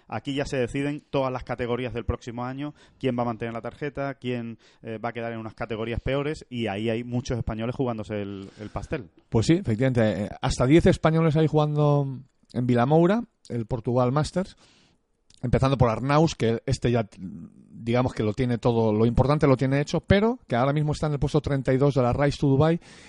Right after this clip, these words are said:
Speaker 2: y le interesaría muy mucho acabar entre los treinta primeros en la temporada, porque de esta manera aseguraría una plaza en el British Open.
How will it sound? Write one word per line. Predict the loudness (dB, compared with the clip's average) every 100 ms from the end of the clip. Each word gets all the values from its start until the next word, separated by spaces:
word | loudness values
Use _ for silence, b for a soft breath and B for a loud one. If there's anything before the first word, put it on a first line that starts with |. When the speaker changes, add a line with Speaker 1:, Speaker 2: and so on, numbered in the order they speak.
| B B
Speaker 2:
y | -2 2
le | 2
interesaría | 2 2 2 2 2 0
muy | 2 2 4
mucho | 4 2 2 0 -4
acabar | -4 -2 0 0 -2
entre | -4 -2
los | -4
treinta | -2 -2 -2 -2
primeros | 0 0 0 -2 -6 -18 -16 -10
en | -8 -6 -8
la | -6
temporada, | -2 2 4 6 4 0 B B B _
porque | 6 6 6 2
de | 2
esta | 0
manera | 0 2 2 0
aseguraría | 2 2 2 2 2
una | 2 2
plaza | 2 2
en | 0
el | 0 0 0
British | 0 -2 -4 -6
Open. | -4 -6